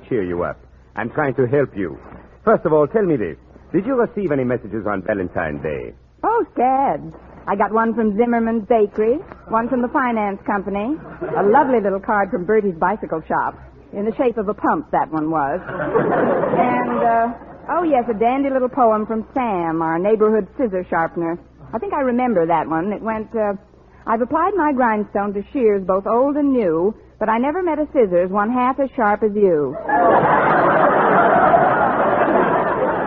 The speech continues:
Speaker 2: Wasn't that a peachy sentiment for Valentine's Day?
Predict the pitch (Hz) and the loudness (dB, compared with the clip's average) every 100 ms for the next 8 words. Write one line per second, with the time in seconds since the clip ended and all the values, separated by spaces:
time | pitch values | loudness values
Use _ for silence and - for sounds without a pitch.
0 | - 349 392 339 269 226 - 311 - 254 | 0 2 2 2 2 0 0 0 0 -4
1 | 262 233 226 226 247 233 226 220 226 226 | -2 -2 -2 -6 -4 2 2 2 0 -2
2 | 220 220 226 220 | -4 -4 -4 -4